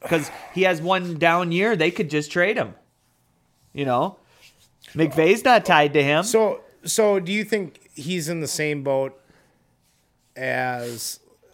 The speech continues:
Speaker 2: all right, let's say miraculously everything goes well with our new coach and, and we keep Kirk and
Speaker 1: Yep.
Speaker 2: everything's like how we think it is and, and, and we win a
Speaker 1: Ah,
Speaker 2: big game.
Speaker 1: Kirk has a, Kirk has a better chance of
Speaker 2: He's
Speaker 1: making
Speaker 2: a
Speaker 1: the Hall.
Speaker 2: H O F before
Speaker 1: Yep.
Speaker 2: Stafford is,
Speaker 1: Yep,
Speaker 2: right?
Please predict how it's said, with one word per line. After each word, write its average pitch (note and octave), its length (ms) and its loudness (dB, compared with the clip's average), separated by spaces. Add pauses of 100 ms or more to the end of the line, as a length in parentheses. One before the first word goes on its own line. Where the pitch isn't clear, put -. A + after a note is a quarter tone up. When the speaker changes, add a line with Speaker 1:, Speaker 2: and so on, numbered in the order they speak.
Speaker 2:
all D#3 80 2
right, C3 220 0
let's D#3 180 -4
say E3 480 0 (480)
miraculously C3+ 1200 -4 (600)
everything B2+ 360 -4
goes A#2+ 300 -2
well B2 220 0
with A#2+ 140 -4
our B2+ 140 2
new B2+ 200 -4
coach B2+ 420 0
and, A#2 320 -8
and C3 180 -6
we C3 100 -2
keep B2+ 280 -6
Kirk C#3+ 400 -2
and B2 80 2
Speaker 1:
Yep. B2+ 80 2
Speaker 2:
everything's C3+ 500 -2 (160)
like C3 220 -2
how C3+ 180 0
we C#3 120 0
think C#3 240 -6
it C3 100 -2
is C3+ 240 0
and, A#2+ 200 -10 (140)
and, C3 360 -6
and C#3 160 -2
we D#3 140 0
win E3 200 -2
a D3 40 -2
Speaker 1:
Ah, C#3 100 0
Speaker 2:
big C#3+ 160 0
game. C3 280 -2
Speaker 1:
Kirk F#3+ 280 2
has E3+ 180 2
a, D#3 80 0
Kirk G3+ 400 -2
has E3 180 0
a D3 60 -2
better C3+ 260 -2
chance C#3 300 -4
of D#3+ 60 0
Speaker 2:
He's G#3 160 4
Speaker 1:
making D#3 200 4
Speaker 2:
a D#3 40 4
Speaker 1:
the C3+ 60 4
Hall. B2+ 40 6
Speaker 2:
H D#3 120 6
O D#3+ 40 4
F D3 380 0
before D3 320 2
Speaker 1:
Yep. C3 80 -2
Speaker 2:
Stafford F3+ 400 0
is, C3+ 200 0
Speaker 1:
Yep, C3 80 2
Speaker 2:
right? E3+ 220 0